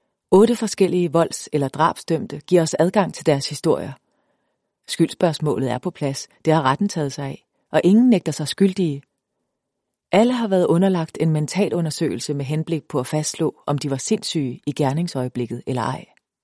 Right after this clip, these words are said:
Med egne ord tager de otte dømte os med tilbage til barndom og ungdom,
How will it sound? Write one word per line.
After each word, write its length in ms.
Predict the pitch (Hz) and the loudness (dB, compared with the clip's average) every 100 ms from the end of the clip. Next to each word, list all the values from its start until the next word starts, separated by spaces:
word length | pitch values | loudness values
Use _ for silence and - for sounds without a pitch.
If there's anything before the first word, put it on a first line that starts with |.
| _ _ _ _ _ _ _ _ - | _ _ _ _ _ _ _ _ -4
Med 100 | 185 | 0
egne 340 | 165 175 226 | 2 4 4
ord 260 | 214 196 180 | 6 4 2
tager 180 | - 170 | -4 -4
de 120 | 165 - | -2 0
otte 260 | 160 185 | 2 2
dømte 380 | 208 170 - 175 | 2 0 0 -2
os 160 | 147 151 | -4 0
med 140 | 156 | -2
tilbage 340 | 165 160 143 | 0 2 2
til 140 | 147 151 | 0 -2
barndom 480 | 135 135 160 180 151 | -2 -2 -2 -2 0
og 140 | 139 | 0
ungdom, 340 | 147 160 170 | 0 -2 -4